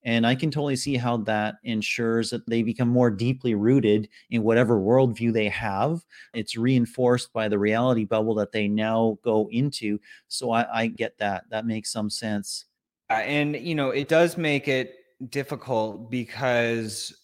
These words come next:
Speaker 2: there, I think there are platforms who are abusing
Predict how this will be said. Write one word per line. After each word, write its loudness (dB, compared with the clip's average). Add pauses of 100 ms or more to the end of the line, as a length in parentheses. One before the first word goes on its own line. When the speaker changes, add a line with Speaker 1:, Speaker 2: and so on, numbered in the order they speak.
(240)
Speaker 2:
there, 0
I 2
think 0
there 4
are 2
platforms -2
who -4
are 0 (160)
abusing -2